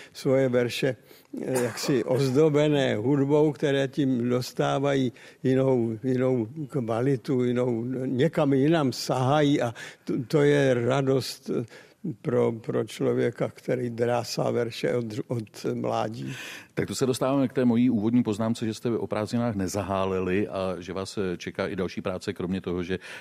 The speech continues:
Speaker 2: eh, právě dnes, eh, začíná padesátá sedmá sezóna diva-, eh, divadla Járy Cimrmana. Zdeněk Svěrák, eh, zas vydává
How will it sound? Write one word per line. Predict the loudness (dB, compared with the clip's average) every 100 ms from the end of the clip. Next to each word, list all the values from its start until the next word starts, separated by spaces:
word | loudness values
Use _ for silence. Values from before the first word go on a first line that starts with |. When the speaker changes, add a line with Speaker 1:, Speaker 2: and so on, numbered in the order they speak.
| -8
Speaker 2:
eh, | -6
právě | -4 -2 -2
dnes, | -2 -2
eh, | -2 -2 -4
začíná | -6 -4 -4
padesátá | -2 -4 -4 -4 -4 -4
sedmá | -4 -4 -4
sezóna | -4 -4 -2 -2
diva-, | -2 -2 -2 -4 -4 -4
eh, | -2
divadla | -4 -2 0
Járy | 0 -2
Cimrmana. | -2 -2 0 2 0 -2 -8 -16 -18 -14 -10 -8
Zdeněk | -4 0 2 2
Svěrák, | 0 2 2 2 0 0
eh, | 0
zas | 0 -2
vydává | -2 0 0 2 0